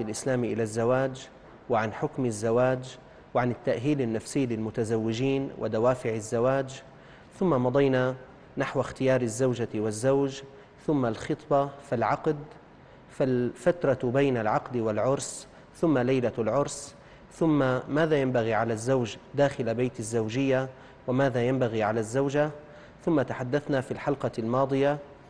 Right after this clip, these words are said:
ماذا يريد الرجل من زوجته، وماذا تريد الزوجة من زوجها.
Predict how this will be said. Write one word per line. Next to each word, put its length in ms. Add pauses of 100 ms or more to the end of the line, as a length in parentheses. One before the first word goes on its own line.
(180)
ماذا 340
يريد 400
الرجل 380
من 180
زوجته، 720 (420)
وماذا 460
تريد 720 (180)
الزوجة 580
من 160
زوجها. 460